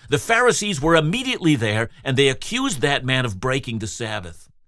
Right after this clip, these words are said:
The Sabbath was just one of six hundred and thirteen laws, and each law was surrounded by a fence,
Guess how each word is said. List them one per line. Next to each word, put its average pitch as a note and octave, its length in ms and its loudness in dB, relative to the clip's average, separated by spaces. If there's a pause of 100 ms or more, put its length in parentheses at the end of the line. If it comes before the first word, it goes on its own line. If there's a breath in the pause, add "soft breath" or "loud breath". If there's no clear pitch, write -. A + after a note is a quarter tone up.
(340)
The D#3 100 -2
Sabbath G#3 400 0
was C3+ 140 0
just - 340 -2
one C3 200 -2
of A2 100 -6
six - 280 -8
hundred D#3+ 340 -2
and A#2 180 -4
thirteen B2 480 -2
laws, B2+ 400 0 (160 soft breath)
and C#3 180 2
each A3+ 260 -6
law C#3+ 260 0
was B2 220 -2
surrounded D#3+ 600 0
by B2+ 160 -2
a F2+ 120 -8
fence, A2+ 580 -4